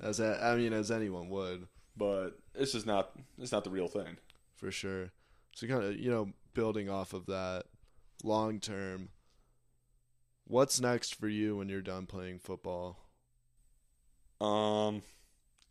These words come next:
Speaker 2: I don't really know. I'm an undeclared major, um, leaning business, but really, I just wanna coach. Like, really, the way I look at it, I fell in love with ball.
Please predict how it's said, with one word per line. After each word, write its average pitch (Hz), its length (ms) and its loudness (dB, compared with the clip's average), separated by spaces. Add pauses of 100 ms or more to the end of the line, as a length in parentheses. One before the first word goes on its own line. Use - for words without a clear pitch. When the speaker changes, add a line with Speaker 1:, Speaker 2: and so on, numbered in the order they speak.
(160)
Speaker 2:
I 113 100 2
don't 156 100 6
really 147 240 6
know. 117 220 8
I'm 104 100 4
an 101 80 4
undeclared 117 520 2
major, 101 540 4 (160)
um, 92 540 -2 (260)
leaning 107 440 0
business, 92 680 0 (720)
but 92 340 8
really, 113 240 12
I 104 40 10
just 117 140 2
wanna 90 140 0
coach. 92 480 -4
Like, 95 280 -4 (600)
really, 110 200 4
the 95 80 4
way 95 140 8
I 95 60 4
look 95 260 0
at 90 180 -4
it, 92 140 -4 (100)
I 104 80 2
fell 101 240 4
in 95 80 0
love 90 160 2
with 87 160 -4
ball. 87 380 -4